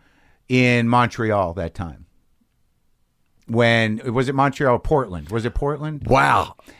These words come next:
Speaker 2: I
Speaker 1: You
Speaker 2: was
Speaker 1: know,
Speaker 2: thinking about that.
Speaker 1: And, like, you know, because I knew, who was it? Jordan was doing a movie.
Speaker 2: That's right.
Speaker 1: What was that movie?
Speaker 2: It's called I Am Comic.
Speaker 1: Right.
Speaker 2: The
Speaker 1: And you were,
Speaker 2: documentary.
Speaker 1: and you were the thread.
Speaker 2: I became the thread.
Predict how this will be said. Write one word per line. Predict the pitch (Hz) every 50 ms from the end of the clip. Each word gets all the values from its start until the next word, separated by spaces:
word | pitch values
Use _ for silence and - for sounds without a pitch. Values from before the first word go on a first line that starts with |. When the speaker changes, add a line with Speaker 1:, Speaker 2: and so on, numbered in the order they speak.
| - - _
Speaker 2:
I | - 156
Speaker 1:
You | - 170
Speaker 2:
was | 156 143
Speaker 1:
know, | 135 -
Speaker 2:
thinking | 170 175 180 175 139
about | 120 104 98 92 92 - -
that. | 87 80 82 - _ _ - - _ _
Speaker 1:
And, | 156 160 160 156 151 156
like, | 156 156 147 135 - -
you | 170 165
know, | 160 156
because | 143 151 - 175 156 160
I | 165 165
knew, | 175 180 175 170 175 151
who | 165
was | 185 160 131
it? | 143 117
Jordan | 104 139 143 151 160 160 160 151
was | 143 131
doing | 123 147 147 139 135
a | 127
movie. | 131 135 143
Speaker 2:
That's | 131 127 147 147 139
right. | 117 123 127 131 135 135 131 123 - - _
Speaker 1:
What | 135 165
was | 190 190 190
that | 214 208
movie? | 196 196 202 196 190 196
Speaker 2:
It's | 185 104 -
called | - 131 131 120
I | 123 139 139
Am | 139 131
Comic. | - - 120 135 131 120 98 82 - - - - -
Speaker 1:
Right. | 170 175 110 - - - - -
Speaker 2:
The | - -
Speaker 1:
And | 135
you | 131
were, | 120 208
Speaker 2:
documentary. | 208 208 117 120 113 - 156
Speaker 1:
and | 160 170
you | 196 202
were | 185 160
the | 151 139
thread. | - - 117 104 76 - - - - _ _ _ _ _ _ _ _ _ _ - _ - -
Speaker 2:
I | 180
became | 165 160 - - - 175 175 170
the | 156 135
thread. | - - 127 113 87 -